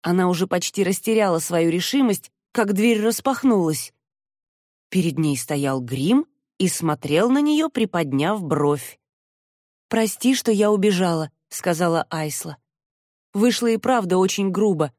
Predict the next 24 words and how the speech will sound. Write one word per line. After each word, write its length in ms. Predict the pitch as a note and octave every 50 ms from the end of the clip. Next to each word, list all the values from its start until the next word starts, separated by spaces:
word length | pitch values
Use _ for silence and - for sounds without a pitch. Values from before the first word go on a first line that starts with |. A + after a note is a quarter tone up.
| _ _
учитывая, 640 | - F#3+ F3+ - - G#3 F#3 - F#3+ E3+ F3+ F3 E3+
как 240 | - D#3+ D#3+ -
он 140 | - G#3+ G#3+
ей 220 | G#3 F#3 F#3 F3 E3+
тогда 340 | - D#3+ D3+ D#3+ E3 E3
помог. 560 | E3+ - D#3 D3 D3 D3+ D3 C#3 - - - _ _ _ _ _ _ _ _ _ _ _ _ -
«Я 180 | G3+ G#3 A3+
пришла 360 | - G#3+ A3 G3 - - A3+
поблагодарить 680 | A3 - G#3+ G#3 A#3 A3 A3+ G#3+ G#3+ A3+ A#3 C4 B3+ -
тебя 280 | - G#3+ F#3 G#3+ G#3+ G#3+
ещё 360 | G#3+ F#3+ - - - F#3 E3
раз 260 | D#3 D3+ - - - _ _ _ _ _ _
и 100 | - A#3
предложить 600 | F#3+ - A3 A3+ G3+ G#3+ A3 A3 G#3 C#4 C#4+ -
кое-что 420 | - - A#3 A#3 A3 - - C4 A#3+
в 60 | G3+
благодарность 760 | F#3+ G#3 A3 G#3+ G#3+ A#3 G#3+ C4 C#4+ C4+ F3+ F3 E3 D#3+ D#3+
за 180 | D#3+ E3 F#3+
то, 140 | F#3+ - A3+
что 220 | G#3+ - - G#3+ G3+
ты 160 | - - A#3
для 160 | F#3+ G3 G#3+
меня 260 | G#3 G#3+ G#3+ A3 A3+
сделал». 500 | A3 G3 F#3+ F3 G3+ F#3 D#3+ D3 C#3 B2+